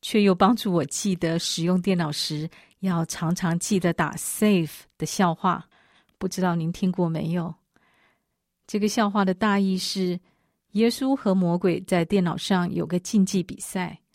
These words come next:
双方都秒尽全力，最后魔鬼领先，以为自己赢了。正在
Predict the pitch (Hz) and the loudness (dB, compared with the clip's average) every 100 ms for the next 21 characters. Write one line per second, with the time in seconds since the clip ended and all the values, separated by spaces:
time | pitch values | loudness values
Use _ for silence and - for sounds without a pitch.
0 | _ _ _ - - 285 285 302 294 285 | _ _ _ -10 -2 -2 2 2 4 4
1 | 285 277 - 185 160 - 208 190 - 156 | 4 2 0 0 0 0 0 0 0 -2
2 | 170 196 165 _ _ _ _ _ - 311 | 0 0 -4 _ _ _ _ _ -2 0
3 | 285 311 269 190 190 196 185 165 151 - | 2 2 4 6 6 4 2 0 -2 0
4 | 202 202 214 170 151 151 165 208 180 151 | 0 0 -6 -8 -6 -6 -4 -6 -4 -6
5 | 156 160 185 190 - _ _ _ _ _ | -4 -2 -2 -2 -6 _ _ _ _ _
6 | _ _ - 190 180 190 185 180 | _ _ -2 0 2 0 2 0